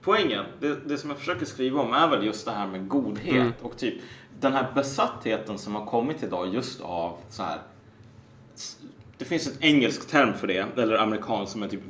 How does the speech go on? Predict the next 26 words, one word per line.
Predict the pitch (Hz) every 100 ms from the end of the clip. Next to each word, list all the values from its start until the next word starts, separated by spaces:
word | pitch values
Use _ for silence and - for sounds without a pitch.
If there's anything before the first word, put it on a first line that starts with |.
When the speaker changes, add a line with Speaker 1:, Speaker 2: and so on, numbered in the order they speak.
| 101
Speaker 1:
virtue | 135 139 - 110 92
signaling. | - 101 95 - - -
Speaker 2:
Ja. | 120 107 - - -
Speaker 1:
Alltså, | - - 107 - -
du | 131
ska | - 127
signalera | - 135 135 131 147 156 147 123 104 98
din, | 98 101 104 101
din | 101 98
godhet, | 135 127 101 104 131 -
Speaker 2:
Mm. | 113 110 156 -
Speaker 1:
så. | - - - 113 - - - - - - - - - - - - - - - - - 151 143 139 135 131 -
Och | - 165 - - - - - - - - - - - - - - - - 147 -
när | 170 170
man | 180
skickar | - 185 185 202
en | 170
signal | - 147 135 165 120 104
så | - 127
är | 113
frågan | 110 - 123 107 120
alltid | 104 107 - 104
typ, | - - -
till | - 151 131
vem? | 139 - - - - 113
Speaker 2:
Mm. | 113